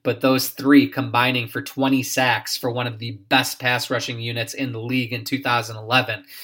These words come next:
The Bears had thirty-five sacks as a team last year. That was tied for twenty-second, and they're heading into the season without their best pass rusher, of course, in Pernell McPhee. So I think all of what we heard today,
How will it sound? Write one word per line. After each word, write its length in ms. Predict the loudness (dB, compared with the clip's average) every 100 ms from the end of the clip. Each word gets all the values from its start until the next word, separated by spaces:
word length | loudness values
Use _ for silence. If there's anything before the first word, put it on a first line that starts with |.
| -18 -20 _ -10
The 80 |
Bears 280 | 2 4 6
had 300 | 4 2 2
thirty-five 680 | 2 4 2 2 6 6 4
sacks 460 | 2 2 2 0 -8
as 100 | -8
a 60 |
team 340 | -8 -4 -2 0
last 400 | -2 -4 -4 -6
year. 120 | -2
That 180 | 0 0
was 140 | -4
tied 340 | 2 4 4
for 100 | 0
twenty-second, 1080 | -8 -6 -4 2 2 2 0 0 -6 -8 -10 -12 -20 -20 _ _
and 120 | -4
they're 80 | 2
heading 280 | 2 2 0
into 140 | -2
the 60 | -2
season 360 | -2 -2 2
without 280 | 2 6 6
their 120 | 4
best 260 | 4 2 4
pass 300 | 4 4 4
rusher, 260 | 0 2 -2
of 120 | -2
course, 320 | 2 2 2
in 100 | -4
Pernell 360 | -2 0 0 -2
McPhee. 520 | -6 -6 0 0 0
So 200 | -2 0
I 100 | 0
think 280 | 0 -4 -4 2
all 200 | 4 4
of 100 | 2
what 140 | 2
we 140 | 2
heard 260 | 6 4 4
today, 420 | 0 4 4 2